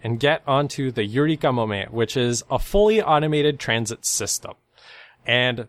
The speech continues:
this was one of the places where previously they didn't support Suica or Pasmo and you had to buy a paper ticket, but now you don't have to worry about it anymore because they support smart cards. Uh,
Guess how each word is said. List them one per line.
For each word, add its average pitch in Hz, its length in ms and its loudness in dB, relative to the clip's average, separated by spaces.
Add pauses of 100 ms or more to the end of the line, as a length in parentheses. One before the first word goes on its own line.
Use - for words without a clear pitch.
(120)
this 156 280 -2
was 175 140 0
one 180 140 4
of 185 60 4
the 196 80 4
places 160 560 2
where 127 460 2
previously 147 540 0
they 131 120 2
didn't 123 220 0
support 120 260 0
Suica 110 280 -2
or 113 160 2
Pasmo 127 440 2
and 107 100 -2
you 107 60 -2
had 113 140 -2
to 110 40 -10
buy 104 180 2
a 98 60 0
paper 117 240 -6
ticket, 147 360 -2
but 113 100 -6
now 135 300 2
you 127 180 0
don't 127 160 0
have 131 140 -2
to 135 80 -6
worry 175 180 2
about 123 240 2
it 117 40 -2
anymore 110 300 -2
because 107 200 -10
they 101 100 -8
support - 440 -4
smart - 360 -4
cards. - 460 -8 (560)
Uh, 113 300 2